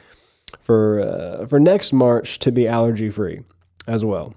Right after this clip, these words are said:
That's, that's where my faith is set, and I just wanna say that publicly. So praise God, um, I, I said it. Um, today I wanna talk about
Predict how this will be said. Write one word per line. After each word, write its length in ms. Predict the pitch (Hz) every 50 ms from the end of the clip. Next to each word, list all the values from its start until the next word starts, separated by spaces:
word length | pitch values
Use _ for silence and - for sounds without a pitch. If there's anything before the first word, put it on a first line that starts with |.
| _ _
That's, 240 | - 110 117 - -
that's 260 | 139 135 139 139 -
where 100 | 160 139
my 180 | 123 123 123 123
faith 280 | - 131 123 117 - -
is 100 | 104 -
set, 280 | - - 127 131 120
and 120 | - 117 110
I 80 | 110
just 180 | 117 117 113 -
wanna 160 | 117 107 101
say 220 | - - 117 110 110
that 180 | 110 110 -
publicly. 500 | - 107 101 - 82 87 - - - - -
So 160 | - 95 95
praise 300 | - 113 113 113 110 107
God, 460 | 113 107 104 101 104 101 104 107 -
um, 320 | 90 98 87 87 87 87
I, 160 | 87 92 92 - -
I 80 | 95
said 240 | - - - 85 -
it. 160 | - - - _ _ _ _ _ _ _ -
Um, 500 | 151 151 139 135 127 123 117 110 - - _ _ _ _ _ -
today 440 | - 160 156 135 196 220 254 277 294
I 80 | 269 208
wanna 280 | 175 170 165 156 139
talk 320 | 123 - - 123 120 120 -
about 560 | 113 92 104 101 98 95 98 - - - -